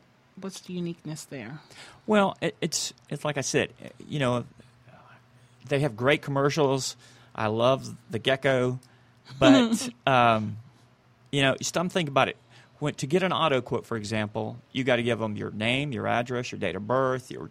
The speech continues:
Speaker 2: driver's license number, your driving record, your vin numbers for your cars. You're gonna give them all that information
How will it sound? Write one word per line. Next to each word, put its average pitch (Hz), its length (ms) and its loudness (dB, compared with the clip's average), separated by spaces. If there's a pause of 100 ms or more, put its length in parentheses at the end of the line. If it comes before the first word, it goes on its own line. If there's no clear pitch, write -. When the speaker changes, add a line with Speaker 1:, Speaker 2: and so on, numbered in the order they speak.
(100)
Speaker 2:
driver's 135 320 2
license 127 360 -4
number, 131 280 0
your 104 140 -6
driving 120 440 0
record, 143 420 0
your 107 120 -4
vin 151 260 2
numbers 147 320 0
for - 120 -8
your 95 120 -6
cars. 160 580 2 (920)
You're 165 160 4
gonna 170 80 2
give 147 160 0
them 131 60 0
all 139 120 4
that 143 160 4
information 147 680 -4